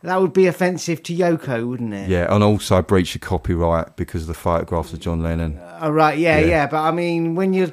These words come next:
Speaker 1: going back this many
Speaker 2: So if
Speaker 1: years,
Speaker 2: someone
Speaker 1: we
Speaker 2: dressed
Speaker 1: don't have any, like, relatives going back that far. It might offend a historian more than it would, like, a,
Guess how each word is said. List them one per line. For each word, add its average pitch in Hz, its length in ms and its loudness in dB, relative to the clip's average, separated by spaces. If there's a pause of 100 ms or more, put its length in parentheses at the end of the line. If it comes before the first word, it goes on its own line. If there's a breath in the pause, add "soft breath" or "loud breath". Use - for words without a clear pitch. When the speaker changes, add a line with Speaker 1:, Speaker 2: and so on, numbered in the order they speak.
(160)
Speaker 1:
going 180 260 0
back 170 240 0
this 156 240 -8
many 160 340 -4
Speaker 2:
So 165 100 2
if 165 40 4
Speaker 1:
years, 165 120 -4
Speaker 2:
someone 165 340 -6
Speaker 1:
we 151 60 -14
Speaker 2:
dressed 233 160 0
Speaker 1:
don't 269 200 4
have 226 220 2
any, 214 300 -2
like, 202 340 -2
relatives 175 680 -4
going 123 280 -4
back 120 180 -8
that 123 240 -12
far. 107 540 -8
It 220 80 -12
might 220 220 4
offend 185 360 4
a 160 60 4
historian 151 920 4
more 139 240 4
than 135 160 2
it 135 140 0
would, 131 420 0
like, 131 320 -2
a, 120 420 -4